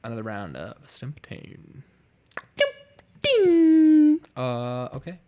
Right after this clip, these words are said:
Speaker 1: That's another great sode of the Rookie Show.
Speaker 2: Mm.
Speaker 1: Follow us on Insta and Twitter at Rookie Show Pod.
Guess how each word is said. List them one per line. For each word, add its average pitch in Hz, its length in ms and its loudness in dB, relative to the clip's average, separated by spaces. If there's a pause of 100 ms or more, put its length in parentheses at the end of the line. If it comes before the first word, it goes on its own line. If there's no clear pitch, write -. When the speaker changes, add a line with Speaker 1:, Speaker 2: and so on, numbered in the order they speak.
Speaker 1:
That's 120 240 -14
another 123 320 -10
great 127 420 -8
sode 123 520 -6
of 123 500 -8
the 117 220 -6
Rookie 117 280 -12
Show. 226 440 -14 (920)
Speaker 2:
Mm. 226 260 -6 (100)
Speaker 1:
Follow 156 400 -6
us 165 160 -6
on 135 380 -6 (100)
Insta 170 460 -10
and 120 220 -10
Twitter 151 340 -10
at 107 240 -14
Rookie 131 300 -12
Show 123 320 -10
Pod. 190 480 -16